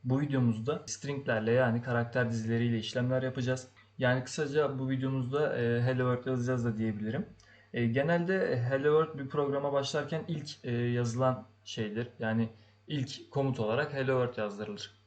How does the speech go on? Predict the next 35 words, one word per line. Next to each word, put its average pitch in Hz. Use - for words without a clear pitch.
ekrana. 113
E, 110
bu 131
artık 123
gelenek 123
gibi 120
bir 120
şey. -
E, 123
fakat 165
assembly 147
dillerinde 135
bu, 151
e, 127
en 151
temel, 165
e, 143
komutlardan 147
biri 143
değil 127
maalesef. 117
E, 113
bunun 156
için 151
yani 120
Hello 139
World -
yazdırabilmek 131
için 120
de, 151
e, 113
belli 143
bir, 156
e, 120
temele, 135